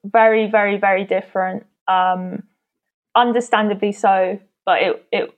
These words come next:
it was very different. Um, yeah, so what happened, I was in the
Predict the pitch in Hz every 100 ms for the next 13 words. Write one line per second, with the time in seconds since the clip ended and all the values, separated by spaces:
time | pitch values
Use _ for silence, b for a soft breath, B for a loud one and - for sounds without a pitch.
0 | - 170 190 202 190 190 185 185 185 185
1 | 185 170 - - 165 - - - - _
2 | _ _ _ _ _ 208 185 190 226 240
3 | 220 214 220 202 196 190 208 214 220 214
4 | 208 202 196 196 -